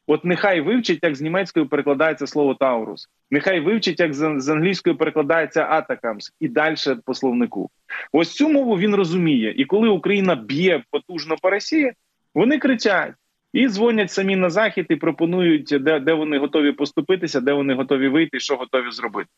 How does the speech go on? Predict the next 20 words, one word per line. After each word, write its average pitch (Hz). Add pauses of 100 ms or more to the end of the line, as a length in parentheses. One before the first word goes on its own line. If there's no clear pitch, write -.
Тому, 226 (420)
насправді, 180
не 185
треба 185
з 151
ним 180
говорити. 160 (120)
Час 180
розмов 135
минув. 143
Його 139
треба 139
перемогти 143
на 123
полі 123
бою, 160
вигнати 135
з -
території 127
України, 196